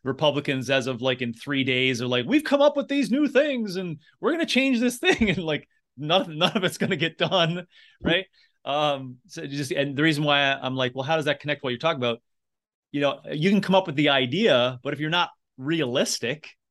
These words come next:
<laughs> like the president vetoing it or the, the, you know, the Congress thinking differently <laughs> about it, you know what I'm saying?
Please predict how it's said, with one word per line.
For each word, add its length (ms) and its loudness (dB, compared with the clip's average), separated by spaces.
<laughs> 1120 -8
like 380 0
the 60 -8
president 520 0
vetoing 520 0
it 180 -4
or 300 -2
the, 200 -10
the, 360 -4
you 120 -6
know, 180 -4
the 60 -18
Congress 480 -2
thinking 320 -2
differently 340 2
<laughs> 20 4
about 140 4
it, 60 4
you 60 4
know 60 4
what 20 4
I'm 40 2
saying? 300 2